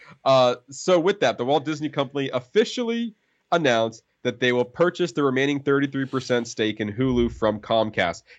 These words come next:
giving them full ownership of the streaming service. Uh, currently, Disney owns two-thirds majority stake in Hulu, which Comcast owning the other third of it. In a press release, Disney announced that it expects to pay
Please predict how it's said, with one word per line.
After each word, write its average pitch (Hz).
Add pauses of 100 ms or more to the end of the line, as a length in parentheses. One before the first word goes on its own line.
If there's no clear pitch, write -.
(100)
giving 131
them 135
full 160
ownership 143
of 113
the 110
streaming 113
service. 90 (500)
Uh, 107
currently, 165
Disney 131 (100)
owns 151
two-thirds 180
majority 139
stake 135
in 113
Hulu, 160 (140)
which 123
Comcast 139
owning 127
the 110
other 113
third 113
of 90
it. 90 (260)
In 123
a 123
press 143
release, 127
Disney 131
announced 123
that 113
it 107
expects 131
to -
pay 120